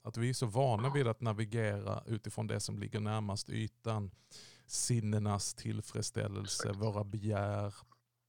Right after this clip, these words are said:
Speaker 1: Vi har ett, en gemenskap med Gud som, han är någon sorts springchas, någon springpojke.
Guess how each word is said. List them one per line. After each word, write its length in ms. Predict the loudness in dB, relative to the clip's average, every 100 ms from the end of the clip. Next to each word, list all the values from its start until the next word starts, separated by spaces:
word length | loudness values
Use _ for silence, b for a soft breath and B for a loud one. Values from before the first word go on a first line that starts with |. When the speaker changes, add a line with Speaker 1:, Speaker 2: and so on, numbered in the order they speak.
| _ -20 -18 -2
Speaker 1:
Vi 140 | 0
har 300 | 4 6 4
ett, 260 | 0 -6 -20 -6
en 160 | 0
gemenskap 720 | 2 4 4 2 0 0 -2 0
med 160 | -2
Gud 340 | 0 0 0 -2
som, 460 | -2 -2 -4 -8 -4
han 140 | 0
är 120 | 0
någon 180 | 0 -2
sorts 480 | 0 -2 -2 -4 -6 b b b b
springchas, 1040 | -6 0 2 2 0 0 4 4 2 -2 -2
någon 200 | -2 -4
springpojke. 1000 | -2 -2 -2 -2 0 0 -2 -4 -2 -2